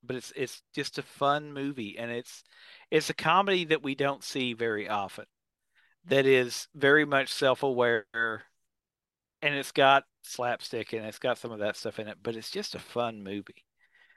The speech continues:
with some action, some explosions, and, and some people coming to terms with who they are, what they are, and what really would make them happy. So it's got a little bit of that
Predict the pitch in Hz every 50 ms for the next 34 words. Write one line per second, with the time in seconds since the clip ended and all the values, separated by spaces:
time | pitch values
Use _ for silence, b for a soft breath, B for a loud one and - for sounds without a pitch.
0 | b b b 127 127 123 - - 135 127 120 120 120 127 123 - - - 127 123
1 | 120 110 - - 113 117 110 - - - 113 107 107 107 98 - - 110 107 107
2 | 101 - - 113 101 104 110 - 127 123 123 - - - 143 139 160 170 165 -
3 | 165 147 - - 151 143 139 135 135 135 131 - - 131 127 123 113 - - 117
4 | - - 127 123 120 117 113 113 113 113 107 110 107 107 107 104 110 107 - 107
5 | 104 104 101 101 104 101 101 98 - _ b b b b b b b b b b
6 | 127 117 120 127 127 123 117 120 117 110 110 107 98 98 104 104 95 - - 92
7 | - 101 98 98 - - 95 92 - _ B B B B B - - 139 123 123
8 | - - 170 160 151 151 151 151 165 196 220 226 190 160 143 156 151 143 135 131
9 | 127 143 131 131 123